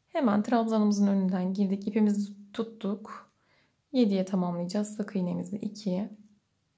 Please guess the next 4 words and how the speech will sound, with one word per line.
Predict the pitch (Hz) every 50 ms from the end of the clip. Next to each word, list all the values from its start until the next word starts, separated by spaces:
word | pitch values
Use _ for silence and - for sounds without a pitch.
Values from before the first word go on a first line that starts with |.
| _ _ _ _ _ _ _ _ _ _ _ _ _
üç, | 240 220 220 - - - - _ _ _ _ _ - _ _ _ _ _ _ _ _ _ _ _ _ _ _ _ _ _ _ _ - 226
dört, | 208 208 202 190 185 202 - - - - - - - _ _ _ _ _ _ _ _ _ _ _ _ _ _ _ _ _ _ _ _ _ _ _ 240
beş, | 208 214 214 208 214 208 - - - - - - _ _ _ _ _ _ _ _ _ _ _ _ _ _ _ _ _ _ _ _ _ _ _
altı, | 233 220 214 208 202 202 - - - 196 185 180 185 202 233